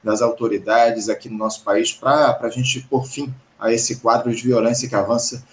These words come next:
nas escolas. Antes de termi-, antes de terminar, só quero lembrar aqui aos nossos espectadores, mais uma vez, a, a assistirem aí,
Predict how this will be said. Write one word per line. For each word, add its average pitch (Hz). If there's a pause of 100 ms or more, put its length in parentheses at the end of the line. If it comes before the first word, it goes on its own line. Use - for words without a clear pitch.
(220)
nas 110
escolas. 90
Antes 170
de -
termi-, 175
antes 196
de 175
terminar, 156
só 143
quero 160
lembrar 143
aqui 143
aos 120
nossos 127
espectadores, 127
mais 147
uma 117
vez, 139 (360)
a, 127 (340)
a -
assistirem 170
aí, 139